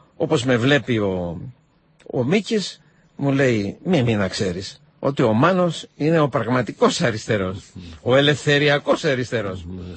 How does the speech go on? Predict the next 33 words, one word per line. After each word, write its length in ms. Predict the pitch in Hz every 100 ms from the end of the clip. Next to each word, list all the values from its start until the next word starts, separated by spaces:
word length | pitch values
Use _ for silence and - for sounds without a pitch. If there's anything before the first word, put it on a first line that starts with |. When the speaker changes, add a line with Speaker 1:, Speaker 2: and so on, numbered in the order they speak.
| - - _ _ _
Speaker 1:
Περιμένω, 500 | 170 151 175 208 180
λέω, 160 | 165 143
«Τώρα 360 | - 220 208 135
θα 180 | 131 110
πει 100 | 151
ο 100 | 135
Μάνος 480 | 123 139 123 107 - - - - - -
αυτό 340 | 135 120 - 135
που 200 | - 127
έλεγε», 360 | 131 127 113
αλλά 120 | 113 113
ο 40 |
Μίκης 200 | 131 113
δεν 100 | 131
το 100 | 120
ήξερε, 320 | 110 104 90 - - - -
«ότι 260 | 151 131 151
εγώ 240 | 139 180
εμπεριέχω 760 | 180 143 143 135 135 185 147 120
τον 200 | 120 113
αριστερό, 480 | 113 110 123 117 110
αλλά 140 | 117
αυτός 360 | 117 175 151 123
δεν 280 | 220 202
με 100 | 147
εμπεριέχει». 840 | 139 135 117 131 131 135 127 101 95 107
Speaker 2:
<laughs> 60 | -
Speaker 1:
Δεν 320 | 117 175 170
το 80 | 170
είπε 200 | 127 143
όμως, 320 | 185 185 -
αλλά 180 | 156 185
άρχισε 340 | 220 - 226